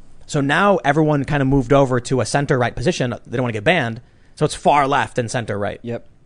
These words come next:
Speaker 2: They are engineering polarization, radicalization, extremism. Like,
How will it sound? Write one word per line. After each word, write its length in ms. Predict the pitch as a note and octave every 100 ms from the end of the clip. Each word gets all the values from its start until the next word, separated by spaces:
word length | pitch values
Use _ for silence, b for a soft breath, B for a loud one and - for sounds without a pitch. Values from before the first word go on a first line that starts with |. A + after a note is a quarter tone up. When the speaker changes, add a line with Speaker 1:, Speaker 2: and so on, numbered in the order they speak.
| - - - -
Speaker 2:
They 200 | C3+ C3+
are 500 | C3 A#2+ A#2+ A#2 A2+ -
engineering 840 | A#2+ A#2 A2 A2+ A2+ A2 A2 G#2+
polarization, 760 | F#2+ A2 G#2 G#2 G2+ G2+ F#2+ G2
radicalization, 1040 | F#2+ G2 G2 G#2 F2+ G2+ F#2+ - G2+ G2 -
extremism. 880 | G2 - A2+ G#2 G#2 G2 G2+ G2 F#2+ b b b - - - _
Like, 360 | - B3+ - -